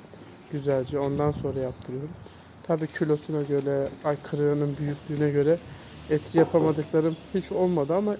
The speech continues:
en azından mesela ilk şeyde desteksiz yürütebiliyorum. Mesela bazılarının büyük,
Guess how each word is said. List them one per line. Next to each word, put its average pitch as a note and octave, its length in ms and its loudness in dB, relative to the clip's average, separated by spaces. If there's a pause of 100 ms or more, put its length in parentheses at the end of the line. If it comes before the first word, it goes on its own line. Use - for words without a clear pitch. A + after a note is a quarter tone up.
en F#3 120 2
azından E3 380 0 (420)
mesela E3 340 2 (380)
ilk F#3 160 0 (460)
şeyde D#3 500 0 (100)
desteksiz E3 540 -2
yürütebiliyorum. E3 680 0 (460)
Mesela D#3 260 -2
bazılarının E3+ 520 2
büyük, E3 140 -4